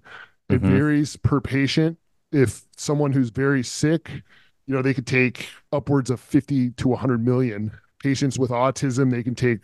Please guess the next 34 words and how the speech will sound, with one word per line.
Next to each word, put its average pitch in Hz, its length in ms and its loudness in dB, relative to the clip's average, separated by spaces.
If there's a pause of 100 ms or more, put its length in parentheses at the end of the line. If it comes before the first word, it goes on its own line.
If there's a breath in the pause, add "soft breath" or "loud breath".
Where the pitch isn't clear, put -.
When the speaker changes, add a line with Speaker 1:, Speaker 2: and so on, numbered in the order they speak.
(720)
Speaker 1:
tons, 113 640 -2
you 120 160 2
know. 107 460 0
So - 240 0
Speaker 2:
Mm-hmm. 98 260 -2
Speaker 1:
I've 117 140 0
heard 127 160 4
of, 107 120 -4 (360)
of 117 420 -2
protocols 110 500 0
where 110 280 0
they're, 107 240 -2 (440)
you 120 100 -4
know, 104 100 0
hundred 135 240 -2
million 123 320 0
stem 120 180 -2
cells 110 240 -2
a 104 60 -8
day. 117 340 0
But 107 320 -2 (440 loud breath)
Speaker 2:
Wow. 80 260 -2
Speaker 1:
for, 139 360 0
for 151 200 -2
an 143 80 -2
everyday 151 400 0
person 135 640 -2
like 117 240 0
you 139 180 2
and 123 80 -2
I, 117 400 -2 (240)
typically 151 540 0
anything 143 320 0
above 123 340 0